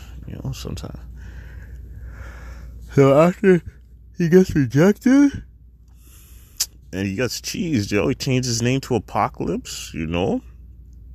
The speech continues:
He leaves, um, the, the slave refugee camp.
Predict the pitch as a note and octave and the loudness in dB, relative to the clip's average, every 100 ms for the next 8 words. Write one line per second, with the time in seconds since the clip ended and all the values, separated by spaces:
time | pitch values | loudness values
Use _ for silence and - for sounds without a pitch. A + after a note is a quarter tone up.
0 | - - - - - - - - F#2 F#2 | -20 -20 -20 -20 -20 -20 -12 -4 0 2
1 | G#2+ A#2 A#2 G#2 G2 F#2 F2+ F2 D#2+ E2+ | 2 2 0 0 4 4 4 0 -4 -2
2 | E2 D2+ - - - G2 G2+ F2+ A2+ - | -2 -4 -6 -10 -6 -2 -2 -2 -6 -6
3 | G#2 D#2 F2 G2+ - B2+ D#3+ A#3+ | -10 -10 -10 -10 -8 -8 -8 -10